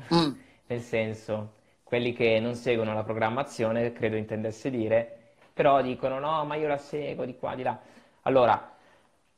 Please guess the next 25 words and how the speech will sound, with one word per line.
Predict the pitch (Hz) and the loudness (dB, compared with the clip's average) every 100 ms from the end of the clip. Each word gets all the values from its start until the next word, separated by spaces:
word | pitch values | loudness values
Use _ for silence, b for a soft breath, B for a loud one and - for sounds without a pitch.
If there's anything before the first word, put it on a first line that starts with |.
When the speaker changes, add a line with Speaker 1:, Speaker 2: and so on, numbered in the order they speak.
| _ - | _ -2
Speaker 2:
<clears throat> | - - - | 0 0 -6
io | - 160 180 - | 2 8 8 6
dico | 139 143 | 2 2
semplicemente | 143 127 123 131 123 120 117 | 2 0 0 0 -2 0 0
questo. | 110 98 - 104 95 - | 0 -2 -6 -8 -8 -6
Eh, | - 127 113 110 110 107 107 107 | 2 6 6 6 4 4 4 2
ad | 107 123 | 0 0
esempio, | 131 120 107 113 | -2 -2 -2 -2
quando | 120 170 | 0 4
lavoriamo | 151 127 123 120 117 117 - | 6 6 6 4 2 0 -2
insieme | 120 - 113 110 | -12 -4 -2 0
io | 110 | 0
e | 110 | -2
Gio, | 107 101 101 110 - _ _ _ _ _ _ _ _ - | -2 -2 -2 -4 -8 _ _ _ _ _ _ _ _ -10
noi | 123 139 | -4 -2
partiamo | 135 127 123 120 107 110 | 0 -2 0 0 0 -4
da | 107 110 113 - | 2 2 2 -2
tutta | 143 - - | -6 -2 0
una | 120 117 | 2 0
serie | - 120 113 | -2 -2 0
di | 110 110 | -2 -2
test | 113 110 - - | 0 0 -4 -2
e | 127 131 120 | 0 0 0
di | 110 | -2
analisi | 107 107 104 107 123 | -2 -2 -6 -6 -8